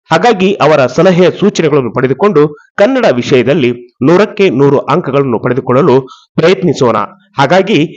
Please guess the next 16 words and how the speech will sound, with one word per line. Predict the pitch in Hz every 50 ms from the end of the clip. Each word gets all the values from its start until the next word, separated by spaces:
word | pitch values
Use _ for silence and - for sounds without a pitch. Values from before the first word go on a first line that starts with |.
| - _ _ -
ಹತ್ತನೇ | 143 139 - 170 165 156 151 -
ತರಗತಿಯ | 127 113 120 - - 180 165 127 110 - 131
ಎಲ್ಲಾ | 180 240 285 294 269 170
ವಿದ್ಯಾರ್ಥಿಗಳು | 139 127 120 139 135 127 - - 131 147 190 202 151 156 - - - - - - -
ಇದೇ | 123 127 165 175 190 - 147
ದಿನಾಂಕ | 143 127 127 156 - - - _ _ - - -
ಒಂಬತ್ತು | 143 143 143 170 165 - - 180 143 113
ಮೂರು | 127 139 135 120 107 92 - _ - - 90
ಎರಡು | 120 147 160 -
ಸಾವಿರದ | - 151 135 123 113 78
ಇಪ್ಪತ್ತೈದರಂದು | - - - 156 151 - 131 113 113 107 123 139 165 208 240 233 185 135 160 160 - - - - - -
ರವಿವಾರ | 135 139 143 151 165 156 139 123 127
ದಿನ | 147 202 190 127 139 151 - - _ - 107 113
ಬೆಳಗ್ಗೆ | 139 143 143 139 135 131 117 117 - - 127 151
ಒಂಬತ್ತು | 214 226 226 208 214 - 170
ಗಂಟೆಯಿಂದ | 127 123 131 127 131 127 117 117 - -